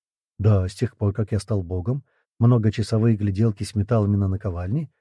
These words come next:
похоже, полностью канули в лету. Моя правая рука выпрямилась, и я раскрыл ладонь. Говорю же, даже говорить ничего не потребовалось. Он сам прополз по моему телу и, выпрямившись,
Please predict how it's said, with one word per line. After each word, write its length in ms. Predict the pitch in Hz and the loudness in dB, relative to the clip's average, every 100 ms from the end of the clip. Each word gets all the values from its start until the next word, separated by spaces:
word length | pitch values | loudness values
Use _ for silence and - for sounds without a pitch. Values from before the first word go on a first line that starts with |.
| _ | _
похоже, 360 | - - 147 143 | -6 0 2 0
полностью 480 | 113 101 113 - 151 | 2 2 2 0 -4
канули 380 | - 92 95 131 | -2 0 0 0
в 80 | 160 | -2
лету. 340 | 143 - 127 _ _ _ _ _ _ | -6 -6 -14 _ _ _ _ _ _
Моя 200 | - 165 | 2 2
правая 280 | 214 220 196 | 2 0 2
рука 220 | 151 143 | 0 0
выпрямилась, 640 | 95 82 190 175 175 170 - _ _ _ - | -2 -2 -2 -4 -4 -8 -12 _ _ _ -4
и 60 | |
я 80 | 170 | -4
раскрыл 400 | 175 - - 104 | -4 -4 -2 0
ладонь. 360 | 98 87 80 76 _ _ _ _ _ _ 104 | 0 -4 -8 -12 _ _ _ _ _ _ 2
Говорю 280 | 135 151 | 4 4
же, 120 | 139 110 | 0 2
даже 240 | 113 95 | 0 0
говорить 340 | 90 95 139 | -4 -4 -4
ничего 220 | 151 123 139 | -4 -4 -4
не 100 | 135 | -2
потребовалось. 640 | 131 127 123 113 120 - _ _ _ _ - | -4 -4 -4 -4 -8 -12 _ _ _ _ 2
Он 160 | 107 | 2
сам 260 | 95 113 98 | 4 0 0
прополз 400 | 104 - 110 95 | -2 -4 -6 -6
по 140 | - | -4
моему 300 | 95 92 90 | -2 -2 -4
телу 380 | 87 139 120 - | -4 -2 -2 -4
и, 100 | - | -4
выпрямившись, 800 | 90 131 123 107 92 - 98 - | -2 -2 -2 -2 -2 -4 -10 -12